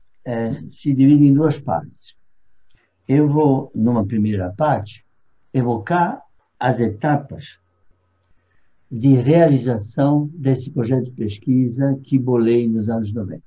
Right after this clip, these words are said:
Em seguida, então, ah, me,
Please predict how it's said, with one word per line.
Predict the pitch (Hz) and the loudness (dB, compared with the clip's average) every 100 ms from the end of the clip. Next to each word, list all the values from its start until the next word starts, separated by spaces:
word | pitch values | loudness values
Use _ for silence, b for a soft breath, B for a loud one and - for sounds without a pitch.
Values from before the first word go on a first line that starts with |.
| _ _ _ - _ _ _ _ _ _ _ - | _ _ _ -20 _ _ _ _ _ _ _ -6
Em | 127 | -6
seguida, | 107 123 143 175 143 | -4 0 4 4 2
então, | 110 101 104 131 160 165 - _ - - _ _ - | -2 -2 -2 -2 -2 -6 -16 _ -20 -20 _ _ -8
ah, | 135 135 | -2 0
me, | 139 147 143 135 123 117 | 0 2 4 4 2 -2